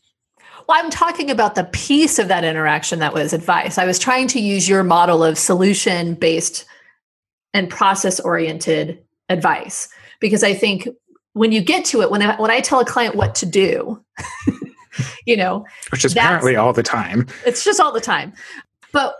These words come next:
Speaker 1: when I tell, when I tell my clients what to do, when it really gets to that point where I'm giving advice and not saying, "Oh, well, that sounds like a good solution. Let's see how it goes."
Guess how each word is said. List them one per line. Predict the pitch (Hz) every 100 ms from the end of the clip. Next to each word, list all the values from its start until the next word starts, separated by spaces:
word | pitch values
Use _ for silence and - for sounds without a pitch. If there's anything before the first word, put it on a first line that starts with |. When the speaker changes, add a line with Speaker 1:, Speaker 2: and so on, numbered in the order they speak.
| -
Speaker 1:
when | 269
I | 285
tell, | 285 311 311
when | 269 269
I | 262
tell | 285 269
my |
clients | 247 - 240 214
what | 208 -
to | 196
do, | 175 302 254
when | 190
it | 190 202
really | 240 247
gets | 180 196 -
to | 208
that | 180 185 -
point | - 233 175
where | 180
I'm | 180
giving | 190 190
advice | 175 165 190 196 165 165 -
and | 185
not | 185 180 185
saying, | - 196 214
"Oh, | 539 494
well, | 247
that | 247 -
sounds | 247 226
like | 214
a | 202
good | 196 180
solution. | 185 180 180 180
Let's | 170 -
see |
how | 190 185 -
it | -
goes." | 254 240 190 170 -